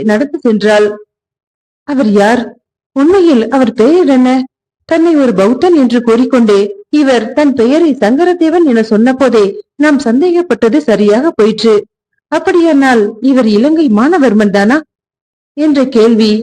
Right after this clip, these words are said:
அவளது மனதை பெரிதும் குழப்பியது. வஜிரவர்மன்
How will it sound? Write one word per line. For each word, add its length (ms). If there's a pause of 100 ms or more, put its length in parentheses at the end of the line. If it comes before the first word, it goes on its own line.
அவளது 400
மனதை 400
பெரிதும் 460
குழப்பியது. 580 (1800)
வஜிரவர்மன் 720